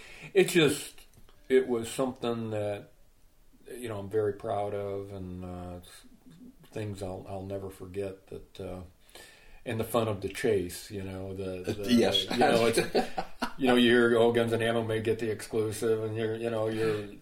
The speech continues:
Speaker 1: eh, I mean,
Speaker 2: And then
Speaker 1: it,
Speaker 2: Shooting Times is br-, already breaking the story by then, so. <laughs>
Speaker 1: it's,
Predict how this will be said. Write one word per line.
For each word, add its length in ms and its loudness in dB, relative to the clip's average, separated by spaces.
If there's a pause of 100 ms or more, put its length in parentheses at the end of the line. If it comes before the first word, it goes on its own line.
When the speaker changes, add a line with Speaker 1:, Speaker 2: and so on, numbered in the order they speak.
(140)
Speaker 1:
eh, 320 -4
I 80 -2
mean, 120 0
Speaker 2:
And 120 6
then 80 6
Speaker 1:
it, 40 2
Speaker 2:
Shooting 280 6
Times 280 6
is 60 2
br-, 180 4
already 340 6
breaking 400 4
the 80 4
story 420 6
by 180 6
then, 280 6
so. 160 6 (440)
<laughs> 280 2 (200)
Speaker 1:
it's, 240 6